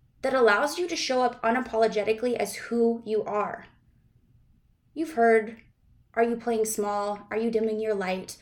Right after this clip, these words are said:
We don't fucking have time for that shit. But the scariest thing that you will ever do in this life is, one, go after your goals, and number two is to show up fully as yourself. Because you are never more exposed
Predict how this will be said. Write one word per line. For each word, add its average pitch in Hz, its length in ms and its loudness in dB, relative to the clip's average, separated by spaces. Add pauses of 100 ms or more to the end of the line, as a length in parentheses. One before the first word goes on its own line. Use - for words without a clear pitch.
(260)
We 466 60 6
don't 523 160 4
fucking 349 200 4
have 262 160 2
time 233 360 6
for 220 80 2
that 196 200 4
shit. - 440 -2 (1300)
But 220 120 -2
the 226 80 2
scariest 285 720 -2
thing 240 220 2
that 220 120 -2
you 226 220 0
will 233 220 4
ever 220 320 0
do 226 240 2
in 220 100 2
this 214 180 -4
life 220 200 0
is, 214 160 -6
one, 226 200 -2
go 220 140 4
after 208 240 -4
your 208 180 -2
goals, 202 320 -6 (220)
and 220 120 0
number 208 220 0
two 220 320 2
is 208 180 0
to 214 140 -6
show 208 340 2
up 196 200 -2 (260)
fully 240 680 4
as 190 240 -2
yourself. - 640 -8 (800)
Because 214 420 -2
you 220 160 4
are 247 100 0
never 214 500 0
more 208 280 -2
exposed 208 800 -4